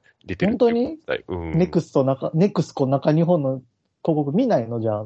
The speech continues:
Speaker 2: 皆さん。東日本の。
Speaker 1: そうですね。
Speaker 2: あー、
Speaker 1: はい。
Speaker 2: もうYouTubeで見るしかないよ。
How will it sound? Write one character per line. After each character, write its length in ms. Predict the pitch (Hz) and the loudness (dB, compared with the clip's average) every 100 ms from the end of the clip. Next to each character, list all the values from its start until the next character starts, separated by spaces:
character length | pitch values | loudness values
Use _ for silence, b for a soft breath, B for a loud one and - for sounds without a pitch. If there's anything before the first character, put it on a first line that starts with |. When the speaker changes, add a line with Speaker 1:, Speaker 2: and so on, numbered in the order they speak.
| - | -8
Speaker 2:
皆 220 | 120 113 | -6 -6
さ 140 | - 107 | -8 -12
ん。 100 | - _ _ _ _ | -14 _ _ _ _
東 280 | 131 123 123 | -2 -2 -2
日 120 | 120 | -2
本 240 | 110 113 107 | -2 -4 -4
の。 120 | 104 | -6
Speaker 1:
そ 340 | - 85 - | -8 -6 -6
う 40 | - - | -8 -8
で 100 | 95 | -6
す 220 | - 92 | -6 -8
ね。 680 | 87 104 110 98 85 85 - 117 127 - - - | -2 2 4 4 2 0 -4 -8 -10 -12 -6 0
Speaker 2:
あ 60 | |
ー、 0 | |
Speaker 1:
は 300 | 87 80 78 | 4 4 4
い。 20 | |
Speaker 2:
も 360 | 117 113 110 113 | 0 -2 -4 -4
う 40 | 113 | 0
YouTube 380 | 117 113 131 120 | 0 0 0 2
で 100 | 107 | 0
見 140 | 117 | 2
る 80 | 143 | 0
し 80 | 139 | 0
か 80 | 117 | 0
な 180 | 127 151 | 2 2
い 40 | |
よ。 280 | 120 101 - | 2 0 -6